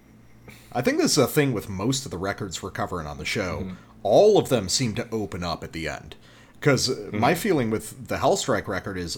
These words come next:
Speaker 1: the first two tracks in particular, I feel like, are far weaker than the last four.
Speaker 2: I,
Speaker 1: They
Speaker 2: I
Speaker 1: go on a really great run on the last four tracks.
Speaker 2: I think I agree, yeah.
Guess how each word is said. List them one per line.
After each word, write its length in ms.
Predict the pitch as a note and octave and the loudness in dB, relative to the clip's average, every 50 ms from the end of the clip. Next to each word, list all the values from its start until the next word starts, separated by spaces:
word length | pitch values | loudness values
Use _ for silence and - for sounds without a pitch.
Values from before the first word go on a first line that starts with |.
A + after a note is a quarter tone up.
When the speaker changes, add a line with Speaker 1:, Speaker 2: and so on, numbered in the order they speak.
| - - | -10 -12
Speaker 1:
the 180 | A#2+ G2 A2+ | -8 -8 -6
first 500 | - - - D#3 E3+ G3 - - - - | -6 -2 0 2 2 2 0 -4 -6 -8
two 260 | - - C3+ C#3+ C#3 | -2 -2 0 0 0
tracks 540 | B2+ - - C#3 A#2 G2 G2 F#2+ - - - - | -4 -4 -2 0 0 0 -2 0 -2 -4 -4 -4
in 260 | D3 C3 B2+ B2+ A#2+ | -4 -4 -2 -4 -4
particular, 800 | - - A#2 G2 - - A2+ - - B2+ A2+ A#2+ A#2+ A#2+ A#2 - - - - - - - - - - | -4 -6 -6 -6 -4 -4 -6 -4 -4 -4 -2 -2 -2 -2 -4 -8 -12 -20 -20 -20 -20 -20 -8 0 2
I 120 | G#2 G#2+ | 2 2
feel 280 | G#2 - C3+ B2 A2+ G2+ | 2 0 0 0 0 0
like, 320 | G2 G2 F#2 F2 - - - | 0 0 -2 -2 -6 -6 -6
are 140 | A2+ G2+ F#2+ | -4 -4 -4
far 540 | - - - - - - C3+ B2 A#2+ A2+ G#2 | -4 -8 -8 -6 0 2 4 4 4 4 2
weaker 560 | F#2+ F#2 G#2+ F#2+ F2 - G#2 F2 D2+ D2+ E2+ - - | 0 -2 -6 -6 -6 -6 -6 -6 -6 -8 -10 -10 -8
than 120 | - F#2 | -8 -6
the 80 | F2+ F2 | -6 -4
last 360 | D#2+ D#2+ C#2+ C2 - - - | -4 -4 -4 -4 -6 -8 -10
four. 300 | - - F#2 G1+ - F2 - - - - - | -10 -10 -10 -10 -10 -12 -14 -18 -18 -4 0
Speaker 2:
I, 220 | A#2+ C#3 D3 - - D3 | 2 2 2 2 2 4
Speaker 1:
They 60 | D#3+ E3+ | 4 6
Speaker 2:
I 20 | |
Speaker 1:
go 140 | E3 F3 E3 | 6 6 6
on 80 | D3 A#2+ | 6 2
a 120 | G#2+ F#2 - - - - - - - | 0 -4 -6 -12 -20 -20 -20 -12 -2
really 300 | A2+ C3 D3+ D3 C3+ A#2+ | 2 6 6 6 6 4
great 340 | E2+ A#2 G#2+ G#2+ G#2 G2 F#2 | 2 -2 -2 -2 -2 -2 -2
run 220 | G2 G2 F#2+ E2+ | -2 -2 -2 -2
on 140 | D#2 D2 D2+ | -4 -6 -6
the 80 | E2+ D#2+ | -8 -4
last 360 | D#2 F2 D#2 D2+ - - - | -4 -4 -4 -4 -6 -8 -10
four 220 | - F2 D2+ - | -10 -12 -12 -12
tracks. 480 | - - - - - - - - - - - - - - - - - - - - | -12 -12 -12 -12 -12 -14 -14 -14 -14 -14 -16 -20 -20 -20 -20 -20 -20 -20 -10 0
Speaker 2:
I 160 | - D3+ E3 | 4 4 4
think 260 | D#3 - G3+ F#3+ - D#3+ | 6 6 4 4 4 4
I 120 | C3 A2 | 4 6
agree, 540 | G#2 F#2 F2+ E2 F#2 F#2 F#2 F#2+ F2 D#2+ D#2 E2 | 6 4 2 0 -4 -2 0 0 0 0 -2 -2
yeah. 340 | F2 G2 G2 F#2 E2+ D#2+ D#2+ | 2 2 4 4 4 0 -2